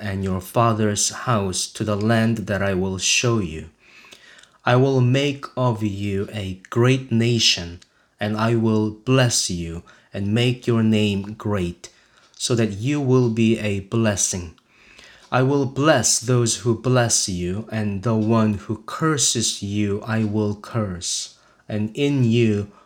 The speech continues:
all the families of the earth shall be blessed." So Abram went, as the Lord had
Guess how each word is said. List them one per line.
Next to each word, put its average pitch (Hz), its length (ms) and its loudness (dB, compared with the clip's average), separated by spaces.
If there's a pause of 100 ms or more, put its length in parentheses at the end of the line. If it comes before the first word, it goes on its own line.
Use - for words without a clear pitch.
(200)
all 127 260 4
the 123 160 2
families 110 720 0
of 101 260 -8
the 98 220 -6
earth 104 560 -2
shall 101 460 -2
be 98 200 -6
blessed." 95 680 -2 (880)
So - 300 2
Abram 123 600 2
went, 92 520 -2 (260)
as 101 320 -4
the 104 120 -6
Lord 104 440 -2
had 98 340 -8